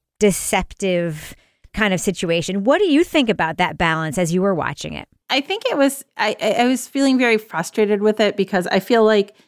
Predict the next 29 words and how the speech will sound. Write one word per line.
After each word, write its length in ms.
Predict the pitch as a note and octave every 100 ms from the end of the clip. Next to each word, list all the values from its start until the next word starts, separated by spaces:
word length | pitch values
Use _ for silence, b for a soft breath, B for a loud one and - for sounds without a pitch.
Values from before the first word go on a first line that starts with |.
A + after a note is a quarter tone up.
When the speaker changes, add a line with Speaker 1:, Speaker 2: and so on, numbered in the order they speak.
| b F3+
Speaker 2:
they 180 | G#3
give 320 | F#3+ A#3+ B3+ B3
these 240 | B3 A3+
guys 460 | G3 F#3+ F#3+ F#3+ -
this 220 | F3 D#3+
buy-in 880 | D#3 E3 F3+ G3 F#3+ E3+ D#3 D#3+ D#3
to 100 | E3
this 220 | D#3 -
program 680 | B3+ C#4+ A3 E3 B2 B2+ A#2+
in 120 | F#3
terms 260 | G#3 F#3+ F3
of 140 | D#3+ B B
you 80 | F#3
have 80 | F3+
to 100 | G3
apply 440 | E3+ - F3+ F#3
to 200 | F3+ -
it 80 | E3 -
and 80 | D#3+
you 40 |
have 100 | E3+
to 80 | -
get 100 | F3+
into 340 | G#3 G#3 - E3+
it. 200 | D#3+ -
And 200 | E3+ E3+
there's, 200 | F3 -
like, 240 | F3 - B B
incentives. 880 | - G#3+ - C4+ G4 C4+ E3 D#3 -